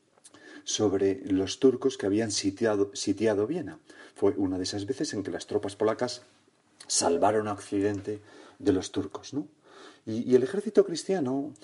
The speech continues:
de, de Juan Sobieski entró en batalla gritando el nombre de María para invocar su protección frente a los turcos. Y por eso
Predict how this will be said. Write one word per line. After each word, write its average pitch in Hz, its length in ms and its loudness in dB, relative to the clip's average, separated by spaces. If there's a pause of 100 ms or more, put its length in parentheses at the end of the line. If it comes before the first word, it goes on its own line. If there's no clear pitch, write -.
(180)
de, 101 260 4
de 95 220 -2
Juan 123 220 -4
Sobieski 127 580 0
entró 101 260 0
en 135 160 0
batalla 123 460 0
gritando 104 420 0
el 98 120 0
nombre 139 260 2
de 110 100 -2
María 95 420 -4
para 95 160 -2
invocar 92 380 -2
su - 180 -6
protección 98 600 -4
frente 85 280 -10
a 85 40 -10
los 82 160 -12
turcos. - 460 -10 (580)
Y 107 80 -2
por - 100 6
eso 170 280 -2